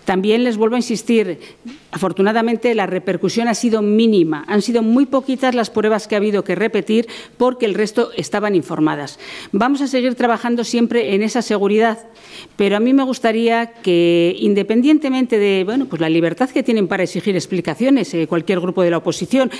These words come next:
y nosotros la obligación que tenemos de dárselas, sí me gustaría, eh, pues lanzar un mensaje de tranquilidad, porque es cierto,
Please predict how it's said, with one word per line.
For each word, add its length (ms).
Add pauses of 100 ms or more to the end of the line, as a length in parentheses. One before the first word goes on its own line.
(140)
y 100
nosotros 500
la 140
obligación 440
que 100
tenemos 520
de 180
dárselas, 500 (340)
sí 180
me 140
gustaría, 680
eh, 120
pues 140
lanzar 320
un 80
mensaje 440 (300)
de 180
tranquilidad, 540 (220)
porque 240
es 100
cierto, 480